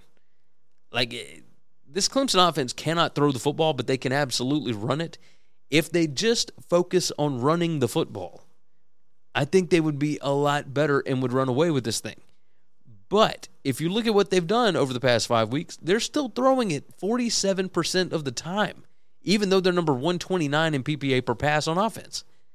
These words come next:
Like, that is just mind-blowing. When they get behind the chains, they are in a lot of trouble. You get into third and long, second and long, even passing downs P P A, they're number one twenty-two.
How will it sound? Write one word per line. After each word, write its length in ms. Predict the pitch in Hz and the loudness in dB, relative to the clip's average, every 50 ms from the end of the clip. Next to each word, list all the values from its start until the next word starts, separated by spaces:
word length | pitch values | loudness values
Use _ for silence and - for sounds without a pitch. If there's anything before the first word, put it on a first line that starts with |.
| - - - - | -20 -20 -12 -6
Like, 120 | - 202 180 | -6 0 0
that 160 | 233 226 214 | 2 2 4
is 160 | 214 208 - | 2 0 0
just 480 | - - - 139 139 135 - - - - - - - - - - - - - | -2 0 2 2 2 2 0 -4 -6 -10 -16 -20 -20 -20 -20 -20 -20 -20 -12
mind-blowing. 680 | - 123 165 226 277 285 254 180 123 110 107 - - - - - - - - - - - - | -6 0 2 2 4 4 2 0 -2 -6 -8 -10 -16 -20 -20 -20 -20 -20 -20 -20 -20 -14 -2
When 160 | 123 131 143 | 0 2 2
they 120 | 147 151 | 4 2
get 200 | 151 175 208 185 | 4 4 2 4
behind 400 | 175 196 147 151 180 180 185 180 | 4 2 4 4 4 4 4 2
the 40 | 175 | 0
chains, 600 | 160 - 233 240 254 240 208 196 190 190 - - - - - - - - - - - | 0 0 0 0 0 0 -2 -4 -4 -6 -8 -12 -14 -18 -20 -20 -20 -20 -20 -20 -14
they 180 | - 123 143 165 | 0 2 4 4
are 140 | 170 165 165 | 6 4 4
in 60 | 156 | 4
a 40 | 156 | 2
lot 240 | 143 147 147 151 151 | 4 4 4 4 2
of 60 | 143 | 2
trouble. 340 | - 240 247 202 143 113 113 | 4 4 4 4 2 0 -2
You 140 | 117 139 | -2 0
get 140 | 143 170 156 | 0 2 2
into 160 | 156 156 139 | 2 0 -2
third 260 | - - 135 151 160 147 | 2 2 4 4 4 2
and 100 | 135 120 | 2 4
long, 300 | 123 147 175 190 196 180 | 4 4 4 4 2 0
second 340 | - - - - - 208 | 2 2 2 2 2 -2
and 100 | 202 196 | -2 2
long, 280 | 196 196 202 202 202 196 | 4 4 4 4 2 0
even 380 | - - 214 208 233 226 220 - - - - - - - - - - | -2 -2 -2 -2 -2 -4 -6 -10 -14 -18 -20 -20 -20 -20 -20 -12 -4
passing 420 | - 151 170 190 196 - 208 196 175 | 0 2 2 2 2 0 -2 0 2
downs 320 | 185 180 190 190 180 - | 2 4 4 2 0 -2
P 160 | - - 190 | -4 -4 -4
P 200 | 170 - 190 180 | -2 0 0 2
A, 140 | 185 196 208 | 2 2 2
they're 160 | 185 160 135 | 2 2 0
number 200 | 139 151 147 139 | 2 0 0 0
one 240 | 120 110 135 156 156 | 0 0 -2 -2 -4
twenty-two. 560 | - - 160 151 131 117 - - 139 107 - | -4 -4 -2 -2 -2 -2 -2 -2 -2 -4 -4